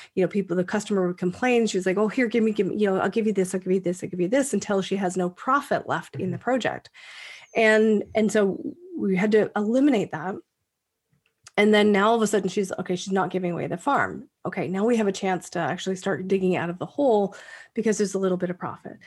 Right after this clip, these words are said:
Speaker 1: And then we started to look at, okay, hey, let's get her some negotiation skills so that when she's going in, nego-, going in, she's negotiating at a higher profit. And then we layered on, okay, let's look at, um,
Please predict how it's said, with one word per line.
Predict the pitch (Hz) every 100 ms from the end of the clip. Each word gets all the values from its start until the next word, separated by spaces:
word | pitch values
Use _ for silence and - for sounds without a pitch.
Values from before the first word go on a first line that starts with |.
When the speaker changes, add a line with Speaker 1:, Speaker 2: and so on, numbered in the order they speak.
| - - - -
Speaker 1:
And | 214
then | 247
we |
started | 294 277 240
to | 214
look | 202 190
at, | 190 180 -
okay, | 180 196
hey, | 190
let's | 202 214
get | 240
her | 214
some | 202 196
negotiation | 180 170 175 226 262 190
skills | 180 - - - - - _
so | - 202
that | 185 175 165 -
when | 202 196 196
she's | 196 214 190
going | - 180 175
in, | 180
nego-, | 175 180 - 202
going | 180 175
in, | - 311 320 247
she's | 226 202
negotiating | 196 196 190 190 185 185
at | 180
a | 180
higher | - 170 170
profit. | 202 277 311 - - - - - - - -
And | 214
then | 214 302
we | 339
layered | 269 226 214 202
on, | 190 185 180 185 -
okay, | 180 185 180
let's | 185 196 -
look | 202 190
at, | 196 180 180 - -
um, | 180 165 160 156